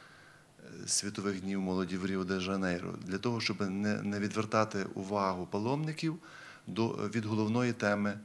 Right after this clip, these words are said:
е, від головної події, тобто Світових днів молоді в Ріо-де-Жанейро. Ем, а коли подія завершилася, він міг підсумувати і дати, е, свої коментарі.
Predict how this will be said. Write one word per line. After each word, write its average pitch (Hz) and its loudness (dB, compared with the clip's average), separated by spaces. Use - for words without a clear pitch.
е, 92 2
від 95 -2
головної 107 2
події, 101 0
тобто 92 -2
Світових 107 0
днів 101 0
молоді 98 0
в 92 -2
Ріо-де-Жанейро. 92 -2
Ем, 85 -2
а 107 4
коли 135 0
подія 120 2
завершилася, 151 2
він 120 0
міг 117 0
підсумувати 107 0
і 95 -4
дати, 92 -2
е, 90 -4
свої 95 -2
коментарі. 87 -4